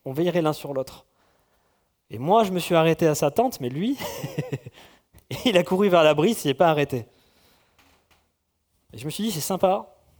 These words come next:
voilà. Je me, j'ai, j'ai, j'ai été blessé par ça, en fait. Et j'ai ressenti quelque chose que la Bible décrit, et qu'elle, c'est un sujet que la Bible traite largement,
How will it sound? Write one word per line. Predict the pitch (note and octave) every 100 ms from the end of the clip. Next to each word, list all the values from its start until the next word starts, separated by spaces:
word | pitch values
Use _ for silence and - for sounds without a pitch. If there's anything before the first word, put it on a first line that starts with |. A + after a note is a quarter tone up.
| -
voilà. | A#2 D#3 F3+ _
Je | B2+
me, |
j'ai, | A2+ C3+
j'ai, | A#2 C#3+ C#3 C3 _ _ -
j'ai | A2
été | C#3+ G#3
blessé | F3+ - D#3
par | A2
ça, | -
en | A#2
fait. | - - - _ _ _ _ -
Et |
j'ai | B2+ F3
ressenti | E3+ - F3+ - G3+
quelque | - D3 C3+
chose | - C#3+ D#3+ A2 _
que | -
la | B2
Bible | A#2+ F#3 D3
décrit, | A#2 A#2+ - C#3 F#3 _ -
et |
qu'elle, | A2 B2 A#2 A#2+ A#2
c'est | - C3+
un | A#2+
sujet | - C#3
que | D#3+
la | C3
Bible | C#3 A#2+
traite | - C3+ - -
largement, | - D#3+ C#3+ C3+ C3+ F3